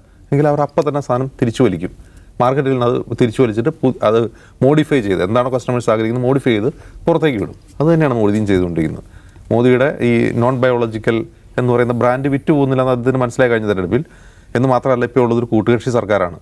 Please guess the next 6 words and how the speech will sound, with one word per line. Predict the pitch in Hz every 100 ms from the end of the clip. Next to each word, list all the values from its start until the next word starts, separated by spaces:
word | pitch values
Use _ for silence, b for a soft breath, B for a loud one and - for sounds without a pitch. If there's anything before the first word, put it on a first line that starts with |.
| - -
ഏഹ്, | 101 98
ഒറ്റയ്ക്ക് | 104 - 123 123
ഭൂരിപക്ഷമില്ല. | 127 127 123 95 71 b b b b b b -
ഒറ്റയ്ക്ക് | 117 160 160
ഭൂരിപക്ഷമില്ലാതെ | 151 147 143 143 123 123
ഒരു | 127